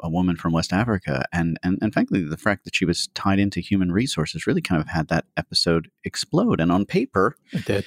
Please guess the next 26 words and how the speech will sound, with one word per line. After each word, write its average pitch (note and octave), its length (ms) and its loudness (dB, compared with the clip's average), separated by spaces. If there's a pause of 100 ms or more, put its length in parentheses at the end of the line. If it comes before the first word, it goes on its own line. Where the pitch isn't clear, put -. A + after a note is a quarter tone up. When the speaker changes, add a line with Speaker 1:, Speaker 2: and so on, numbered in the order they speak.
(340)
Speaker 1:
you F3 140 -2
would, E4+ 140 -2
probably B3 240 2
would D#4 120 2
have D4 60 0
walked - 220 0
by C#4+ 200 0
that - 220 -2
one. - 140 -18 (500)
Speaker 2:
<laughs> - 80 4 (280)
Speaker 1:
You A2+ 100 2
know, A#2+ 140 4
Speaker 2:
Yeah. C3+ 140 6
Speaker 1:
you C#3+ 40 4
probably F3 220 2
would F3+ 120 0
have F3 60 -2
just F3+ 120 -2
said, F#3 80 0
"Well, C4+ 180 0
that's, - 200 0
I'm F#3+ 80 -2
sure A3+ 160 2
it's - 140 -2
nice, D#3 320 -2
but A2+ 240 -2